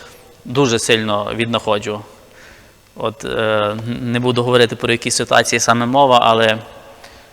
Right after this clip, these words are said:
потім молюся, і справді, як той пугач в руїнах, м, м, вороги напастують, нема де с-, схилитися, і тільки, е, під покровом Всевишнього себе можу віднайти, так? Тобто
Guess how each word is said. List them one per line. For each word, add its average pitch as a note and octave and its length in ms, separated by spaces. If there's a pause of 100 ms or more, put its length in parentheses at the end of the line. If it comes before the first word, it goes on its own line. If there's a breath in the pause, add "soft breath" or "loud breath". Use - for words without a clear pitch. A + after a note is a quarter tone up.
(140 loud breath)
потім A#2+ 300
молюся, C#3 440
і A#2+ 360
справді, B2 400
як A#2 140
той B2 180
пугач C#3 420
в A#2+ 80
руїнах, C3 600 (760 loud breath)
м, B2+ 80
м, B2+ 480
вороги C3 400
напастують, C3 680
нема B2 240
де A#2+ 80
с-, - 180
схилитися, - 640
і A#2+ 120
тільки, A#2+ 360
е, A2+ 680
під B2 120
покровом A#2+ 420
Всевишнього G#2+ 640 (100)
себе A2+ 260
можу A2 260
віднайти, A2 380
так? - 280 (840 loud breath)
Тобто A#2 280